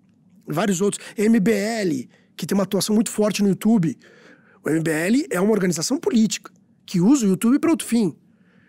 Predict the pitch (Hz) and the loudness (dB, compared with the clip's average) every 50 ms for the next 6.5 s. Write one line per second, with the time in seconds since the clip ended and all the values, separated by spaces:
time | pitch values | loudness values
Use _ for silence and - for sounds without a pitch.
0 | _ _ - 480 523 - - 262 294 277 285 262 330 349 339 311 233 254 311 302 | _ _ -6 -2 -2 -2 0 0 0 0 2 2 2 2 2 2 2 2 2 0
1 | - - 180 - - - 180 170 160 165 165 170 - - 269 254 247 202 170 190 | -2 -6 -8 -8 -4 -4 -4 -2 -2 -2 -2 -2 -2 -2 0 0 0 0 0 0
2 | 202 233 220 208 226 262 277 240 185 - - - - - - 190 202 - 214 226 | 0 0 2 4 4 4 4 4 2 0 -4 -12 -20 -8 -4 -4 -2 0 0 -2
3 | 285 262 214 170 220 277 311 247 269 320 285 277 233 214 233 208 160 147 131 - | -2 -2 -2 0 0 2 2 2 2 2 2 2 4 2 2 2 0 -2 -6 -8
4 | - - - - - 147 160 202 262 294 - - - _ _ - 233 247 311 339 | -14 -20 -10 -6 -4 -2 0 0 0 -2 -2 -4 -10 _ _ 0 4 4 6 6
5 | 254 247 311 392 277 220 196 160 151 170 240 - - - 220 240 262 - - 233 | 4 4 2 2 2 2 2 0 0 -2 -2 -2 -2 -2 -2 -2 -2 -2 -2 0
6 | 226 269 285 269 226 233 220 170 151 | 0 2 2 2 2 2 2 0 -4